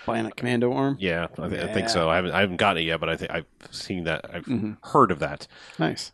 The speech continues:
Speaker 2: Um, yeah, no, it's, it's still a fun game. It's still gorgeous. It, it has, I mean, it has a really cool style to it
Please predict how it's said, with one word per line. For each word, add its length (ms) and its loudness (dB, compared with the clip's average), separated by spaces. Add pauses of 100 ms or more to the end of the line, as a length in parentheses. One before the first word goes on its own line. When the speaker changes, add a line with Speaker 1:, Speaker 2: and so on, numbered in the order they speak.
Speaker 2:
Um, 560 4 (880)
yeah, 280 6
no, 160 6
it's, 220 4
it's 160 0
still 180 6
a 40 4
fun 200 4
game. 180 4
It's 100 0
still 180 0
gorgeous. 560 0
It, 200 -6
it 240 -8
has, 200 -2
I 280 -6
mean, 80 0
it 60 2
has 120 0
a 60 -4
really 260 -2
cool 200 -4
style 340 2
to 200 -2
it 80 -4